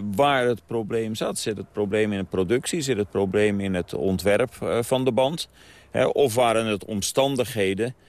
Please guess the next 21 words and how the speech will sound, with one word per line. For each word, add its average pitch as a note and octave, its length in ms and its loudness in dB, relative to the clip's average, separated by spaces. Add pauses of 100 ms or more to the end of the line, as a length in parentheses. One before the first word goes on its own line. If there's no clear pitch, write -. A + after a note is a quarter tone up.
(260)
bijvoorbeeld F#2 480 -2
hoge F#2+ 360 0
curbstones G2 840 0
of F2+ 260 -6
te - 140 -6
lage F2+ 300 0
bandenspanning? G2+ 720 0 (480)
Het - 100 -12
allerbelangrijkste A2 840 2
is A#2 140 -4
om G#2 260 -2
zo G#2 120 -2
snel B2 240 0
mogelijk A2 260 2
te G#2+ 100 2
weten G#2 460 0
waardoor G#2+ 580 4
de A2+ 80 0
problemen F#2+ 600 0
zijn F2+ 240 -2
ontstaan. F2 560 -4